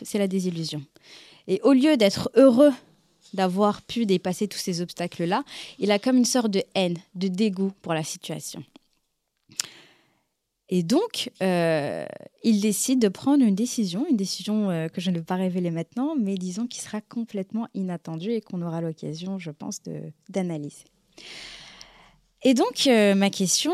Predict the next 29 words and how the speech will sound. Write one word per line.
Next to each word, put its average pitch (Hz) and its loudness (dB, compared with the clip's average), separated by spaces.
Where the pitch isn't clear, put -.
euh, 185 4
à 175 0
ça, 277 2
euh, 156 2
est, 175 2
est 175 0
de 185 4
comprendre 214 2
justement 254 4
comment 359 4
Vian 208 4
et 202 2
tous 302 -2
ces 254 4
jeunes-là 208 4
qui 185 -2
ont 180 -2
accepté, 196 0
euh, 160 0
tous 311 0
ces 254 2
sacrifices-là 208 -4
ont 220 4
construit 349 2
leur 190 4
image 196 0
de 180 -2
la 165 0
réussite, 147 -8